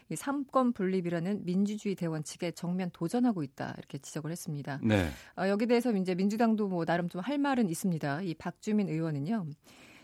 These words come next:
Speaker 1: 이 삼권 분립이라고 하는 것은 단순히 권한을 분리해 놓는 것이 아니라 견제를 하는 것이다. 아, 법원이 내린 판결이라고 하더라도 비판이 가능하다. 그리고 법사위가 열리면 주로 하는 것이 뭐 여야 할 것 없이 모든 의원들이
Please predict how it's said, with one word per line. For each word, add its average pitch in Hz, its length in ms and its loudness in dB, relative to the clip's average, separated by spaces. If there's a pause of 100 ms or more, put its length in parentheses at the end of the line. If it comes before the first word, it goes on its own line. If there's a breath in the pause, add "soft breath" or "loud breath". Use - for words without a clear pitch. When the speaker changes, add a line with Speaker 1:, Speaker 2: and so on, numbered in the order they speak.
(100)
Speaker 1:
이 165 100 -2
삼권 311 400 0
분립이라고 220 460 2
하는 214 200 2
것은 226 260 0
단순히 175 440 -2
권한을 196 360 0
분리해 208 300 0
놓는 180 260 2
것이 175 240 -2
아니라 156 420 -2
견제를 220 460 2
하는 196 140 0
것이다. 156 460 -2 (320 soft breath)
아, 151 100 -2
법원이 202 340 2
내린 185 300 0
판결이라고 254 640 0
하더라도 190 560 -2
비판이 247 400 0
가능하다. 143 720 -2 (640 soft breath)
그리고 185 220 -2
법사위가 254 540 4
열리면 185 280 4
주로 196 240 0
하는 208 260 2
것이 180 380 0
뭐 147 300 -2
여야 180 220 4
할 214 140 4
것 175 80 -2
없이 143 180 -4
모든 160 260 -2
의원들이 160 640 -2